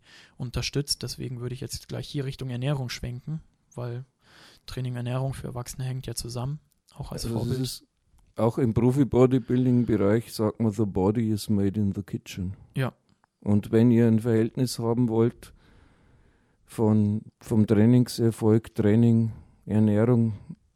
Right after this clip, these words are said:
Speaker 2: weißt du die Zahl?
Speaker 1: Wie meinst du das?
Speaker 2: Die, die Relation, wie viel Prozent von der Ernährung abhängt?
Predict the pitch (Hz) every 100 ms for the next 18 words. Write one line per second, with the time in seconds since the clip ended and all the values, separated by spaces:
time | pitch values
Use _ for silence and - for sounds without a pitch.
0 | _ _ _ _ _ - 107 117 143 127
1 | 127 - 131 156 - - - - _ _
2 | _ _ - 131 127 131 127 - 139 156
3 | - - 123 120 - 120 107 113 123 110
4 | - 123 123 123 127 120 110 107 - 113
5 | 123 - 117 110 113 113 107 113 120 101
6 | 123 - 123 135 - -